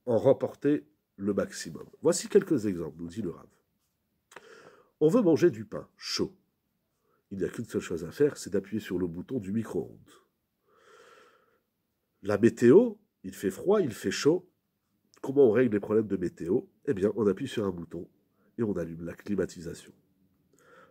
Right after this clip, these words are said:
Plutôt que d'aller d'un endroit à un autre endroit à pied, eh bien, aujourd'hui, on voyage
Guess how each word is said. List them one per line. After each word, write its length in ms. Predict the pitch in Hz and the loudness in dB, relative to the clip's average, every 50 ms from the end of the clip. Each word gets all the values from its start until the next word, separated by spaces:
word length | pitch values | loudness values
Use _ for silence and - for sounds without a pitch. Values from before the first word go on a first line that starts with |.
| _ | _
Plutôt 260 | _ - - - 135 127 | _ -20 -4 -2 -2 0
que 100 | - 98 | 0 2
d'aller 380 | 101 120 113 104 98 98 - - | 2 4 4 4 4 2 0 -4
d'un 160 | - 90 80 78 | -10 -10 -8 -6
endroit 400 | 82 82 82 - 107 110 107 107 | -6 -8 -8 -4 -2 0 2 2
à 20 | |
un 60 | 95 | 4
autre 280 | 90 98 95 - - 90 | 2 2 0 0 -6 -10
endroit 420 | 90 87 90 92 101 92 95 - _ _ _ | -8 -6 0 0 0 0 0 -6 _ _ _
à 80 | 101 101 | -10 -10
pied, 400 | - - - 92 95 - - - _ _ _ _ _ _ _ _ _ | -10 -12 -6 -2 -2 -2 -2 -6 _ _ _ _ _ _ _ _ _
eh 80 | 117 113 | -6 -2
bien, 120 | 98 95 | -2 -2
aujourd'hui, 560 | 90 87 80 80 85 80 82 - 82 90 98 - _ _ _ _ _ _ _ _ _ _ | -2 -2 -4 -6 -10 -16 -16 -16 -16 -16 -16 -18 _ _ _ _ _ _ _ _ _ _
on 80 | - 104 | -10 -8
voyage 580 | 90 85 - - - - 90 95 190 - - | -6 -6 -8 -8 -8 -10 -10 -12 -12 -14 -18